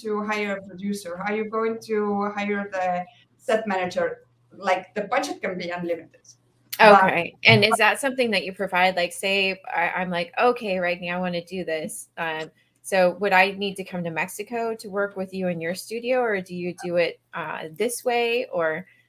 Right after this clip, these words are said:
Speaker 2: like, how, what does that process look like?
Speaker 1: No, that's the beauty of it.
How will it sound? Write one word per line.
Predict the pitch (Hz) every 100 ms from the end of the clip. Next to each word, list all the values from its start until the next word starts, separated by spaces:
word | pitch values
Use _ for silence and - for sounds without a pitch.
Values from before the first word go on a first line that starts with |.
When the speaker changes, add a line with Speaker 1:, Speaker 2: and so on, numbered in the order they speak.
| _
Speaker 2:
like, | 185 185 -
how, | -
what | 190 233
does | 294
that | 240 202
process | - - - - -
look | 170 -
like? | - - _ -
Speaker 1:
No, | 208 202 202 185 -
that's | 269 480 -
the | -
beauty | 226 240 - 190
of | 180
it. | 170 175